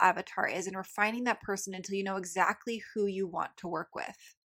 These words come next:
So spring is the time to get specific about your audience.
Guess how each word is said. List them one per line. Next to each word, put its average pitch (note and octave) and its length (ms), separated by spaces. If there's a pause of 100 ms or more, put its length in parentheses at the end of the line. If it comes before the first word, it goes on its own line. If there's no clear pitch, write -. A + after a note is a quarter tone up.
(420)
So A#3+ 200
spring C#4+ 600
is C4+ 140
the G#3 100
time F#3+ 300
to F#3+ 60
get - 160
specific - 920
about F3+ 240
your F#3 220
audience. - 640